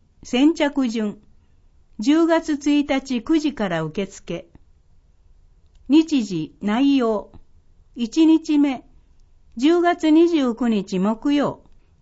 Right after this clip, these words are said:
十三時四十五分から十六時。医師の話。二日目、十一月十二日木曜、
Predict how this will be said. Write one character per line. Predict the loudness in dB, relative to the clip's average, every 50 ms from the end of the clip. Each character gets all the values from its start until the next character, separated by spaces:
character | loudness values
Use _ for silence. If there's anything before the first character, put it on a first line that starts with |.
| _ _ _ _ _ -6
十 | -2 0 2 2 2
三 | 0 0 0 2 2 2
時 | 2 0 -2
四 | 0 2 4 4 2
十 | 2 0 -2 -2
五 | -2 -2 -2 -2
分 | 0 -2 -2 -2 -4
か | -6 -8 -8
ら | -8 -8
十 | -6 -4 -2 0 0 0
六 | 0 0 -2 -2 -4 -4
時。 | -4 -6 -10 -18 -18 -20 _ _ _ _ _ _ _ _ _ _ _ _ _ -20 -20 _ -4
医 | 0 0 0
師 | 0 0 0 0
の | 2 0 0 -2
話。 | -4 -4 -4 -4 -6 -8 -10 -12 -14 -14 -14 _ _ -20 -20 -20 _ _ _ -20 -20 _ _ _ _ _ _ _ _ _ _ _ _
二 | _ -6 -6 -6 -4 -6 -4
日 | -2 0 2 2
目、 | 2 2 0 -4 -10 _ -20 -20 -20 _ _ _ _ _ _ _ _ -10
十 | -2 0 2 2 2 2
一 | 0 0 -2 -2
月 | 0 0 -2 -2 -2 -2 -2
十 | 0 0 2 2 4
二 | 4 4 4
日 | 4 4 2 0 -2 -2 0
木 | 0 0 0 0 -2 0 0
曜、 | 0 0 -2 -4 -8